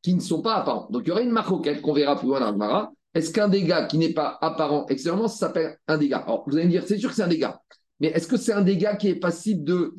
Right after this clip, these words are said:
de paiement financier ? C'est ça la discussion. Alors, il y a une marcoquette. Alors, on analyse. Iezek, Shenoni, Karch, Meezek. Si tu me dis que c'est un dégât qui n'est pas apparent, et malgré tout, on appelle ça un dégât qui doit être payé, ah, t'as Nezek. Mais Rabbi Oshai, il te dit, dans la catégorie Nezek,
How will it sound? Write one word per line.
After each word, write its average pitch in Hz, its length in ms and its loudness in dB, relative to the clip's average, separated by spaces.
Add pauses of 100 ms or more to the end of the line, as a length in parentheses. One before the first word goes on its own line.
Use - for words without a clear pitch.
(220)
de 151 220 2
paiement 170 360 0
financier ? 151 400 -2
C'est 104 140 -8
ça 165 100 2
la 175 80 2
discussion. 139 460 -2 (420)
Alors, 143 160 4
il 202 40 4
y - 20 4
a 262 40 4
une 262 60 0
marcoquette. 220 540 0
Alors, 190 160 2
on 233 80 2
analyse. 202 400 0 (300)
Iezek, 208 440 2
Shenoni, 143 460 2
Karch, 135 240 -2
Meezek. 131 580 0 (160)
Si - 240 0
tu 208 100 -2
me 160 80 -2
dis 147 140 -2
que - 60 -12
c'est 151 120 0
un 143 120 2
dégât 135 320 2
qui 127 120 -4
n'est 135 140 0
pas 123 140 0
apparent, 113 460 -2 (140)
et 156 80 0
malgré 185 340 2
tout, 175 100 0
on 170 80 0
appelle 143 200 0
ça 131 160 -2
un 135 60 2
dégât 135 480 0
qui 139 80 -6
doit 131 340 0
être - 140 -4
payé, 117 360 -2 (280)
ah, 143 240 -2
t'as 131 80 0
Nezek. 156 640 0 (140)
Mais 147 140 -2
Rabbi 160 260 0
Oshai, 160 280 0
il 151 60 -4
te 156 60 0
dit, 151 320 -2
dans 131 220 -2
la 180 120 2
catégorie 170 640 0
Nezek, 165 500 0